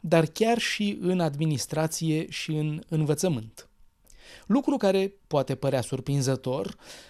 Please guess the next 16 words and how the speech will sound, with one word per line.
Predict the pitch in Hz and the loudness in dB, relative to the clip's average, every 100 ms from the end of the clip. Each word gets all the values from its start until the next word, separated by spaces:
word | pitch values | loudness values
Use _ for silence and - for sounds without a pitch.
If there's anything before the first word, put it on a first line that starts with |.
| - | -14
doar | - 170 202 196 | 2 4 4 2
cincisprezece | - 262 254 - 175 156 156 | -2 0 0 0 0 0 0
state | 151 - - 123 135 | -2 -2 -4 -4 -2
din | 156 | -2
cele | 143 143 139 | -2 -2 -4
douăzeci | 131 156 151 139 139 | 2 4 4 2 -2
și | - | -6
șapte | 139 - 170 - - | -4 0 -2 -4 -8
ale | 123 120 | -4 -4
Uniunii | 127 127 135 139 127 | -4 -2 0 0 -2
Europene | - 127 127 120 170 180 175 | -2 -2 -2 0 2 2 0
au | - 160 165 | 2 4 4
ratificat | 143 147 123 - - 135 - - - - | 2 -2 -4 -8 -4 -4 -4 -18 -20 -2
Carta | 160 151 - | 0 2 0
Limbilor | 127 131 131 123 120 | -2 -2 -2 -2 -2
Minoritare. | 120 120 113 - - - | -2 -4 -8 -12 -14 -14